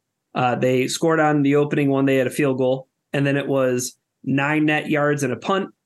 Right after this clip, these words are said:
uh, seventeen net yards and a missed field goal, uh, and then punt, punt, punt, punt. Couple of drives in there where they had negative two yards. Um, I, I don't know. Like, I, I feel like it's gonna balance itself out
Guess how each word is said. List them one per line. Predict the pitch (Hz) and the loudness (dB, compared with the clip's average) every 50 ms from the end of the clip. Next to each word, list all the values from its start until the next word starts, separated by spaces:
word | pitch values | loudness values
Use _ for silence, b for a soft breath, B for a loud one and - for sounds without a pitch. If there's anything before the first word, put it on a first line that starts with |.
| _ b b b b b _ _ _ _ _ _ - | _ b b b b b _ _ _ _ _ _ -6
uh, | 139 131 127 127 123 123 123 123 123 127 - - - - | -2 0 0 0 0 0 0 0 0 -2 -2 -4 -6 -6
seventeen | 151 - - 156 156 156 156 151 170 156 151 151 | -4 -2 -2 0 0 -2 -2 0 2 2 2 2
net | 151 151 - - | 2 2 0 0
yards | 156 147 147 143 143 | 2 2 2 2 0
and | 139 131 | 0 0
a | 127 | 0
missed | 127 123 - - | 0 -2 -2 -2
field | - 151 156 156 151 | 0 0 0 0 2
goal, | 156 147 147 147 143 139 143 - _ _ _ _ _ - | 0 2 2 2 0 -2 -4 -8 _ _ _ _ _ -4
uh, | 156 127 127 123 - | -2 -2 0 0 0
and | 147 139 | 0 -2
then | 131 127 127 - _ _ | -2 -2 -4 -8 _ _
punt, | - 151 135 131 - - - _ | -2 -2 -2 -2 -4 -8 -12 _
punt, | - 139 127 123 123 - - _ | -4 -2 -2 -2 -4 -8 -10 _
punt, | - 127 120 117 113 - - - | -4 -4 -4 -4 -6 -10 -10 -8
punt. | - 120 - - - _ _ _ _ _ _ _ _ _ _ _ _ _ _ _ _ _ _ _ _ _ _ _ _ _ _ _ _ _ _ _ _ _ _ _ _ _ _ _ _ _ _ _ _ _ _ _ _ _ _ _ _ _ _ _ _ _ _ _ | -8 -8 -8 -10 -14 _ _ _ _ _ _ _ _ _ _ _ _ _ _ _ _ _ _ _ _ _ _ _ _ _ _ _ _ _ _ _ _ _ _ _ _ _ _ _ _ _ _ _ _ _ _ _ _ _ _ _ _ _ _ _ _ _ _ _
Couple | - 151 143 151 143 | -2 -2 0 2 2
of | 135 131 | 2 2
drives | 135 131 127 123 123 | 2 2 2 2 2
in | 131 127 | 2 2
there | 127 127 123 | 2 0 0
where | 120 127 127 | 0 0 0
they | 127 120 | 0 0
had | 127 123 123 127 | 0 0 0 0
negative | 123 117 117 113 117 113 | 0 0 0 -2 -4 -4
two | - - - | -4 -2 -2
yards. | - - - - - - - - - _ _ _ - | -2 -4 -6 -6 -8 -8 -10 -10 -12 _ _ _ -2
Um, | 156 139 131 123 117 120 117 110 - - _ _ _ _ _ _ - - | -2 0 0 0 -2 -2 -4 -6 -8 -12 _ _ _ _ _ _ -10 -6
I, | - 165 - - B B B B B B _ _ _ _ _ _ _ _ _ _ _ _ - | -4 -4 -4 -6 B B B B B B _ _ _ _ _ _ _ _ _ _ _ _ -2
I | - | 0
don't | 247 247 208 | 2 2 4
know. | 185 190 208 208 214 | 2 2 2 0 0
Like, | 214 202 196 185 | 0 0 0 0
I, | 185 185 185 | 0 -2 0
I | 180 180 175 | 0 -2 0
feel | 170 214 240 | 0 2 2
like | 233 226 226 | 2 2 0
it's | 220 - | -2 0
gonna | 226 214 175 | 0 0 0
balance | 151 151 156 160 165 175 - | 0 0 0 0 0 0 -2
itself | - - - - 180 170 170 160 | -4 -4 -2 -2 -2 -2 0 0
out | 151 156 175 - - - | 0 0 0 -2 -4 -8